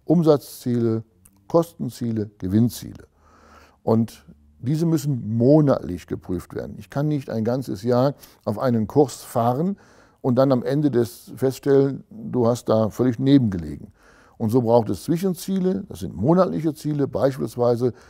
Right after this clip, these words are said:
die betriebswirtschaftliche Auswertung, die ich monatlich bekomme. Wenn ich am Anfang eine Umsatzplanung gemacht habe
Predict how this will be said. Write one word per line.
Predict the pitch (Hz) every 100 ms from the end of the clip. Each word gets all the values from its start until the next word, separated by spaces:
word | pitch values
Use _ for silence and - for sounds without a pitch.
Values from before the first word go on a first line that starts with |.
| _
die | 107 113
betriebswirtschaftliche | 120 110 - 127 - 110 104 92 87 - -
Auswertung, | 196 196 175 170 170 151
die | 123
ich | 101
monatlich | 110 104 90 90
bekomme. | 85 165 202 240 - _ _ - _
Wenn | 127 143
ich | 127
am | 117
Anfang | 127 139 131
eine | 110 107
Umsatzplanung | - 127 107 - 104 92 90
gemacht | 85 104 165 -
habe | 165 170 170 190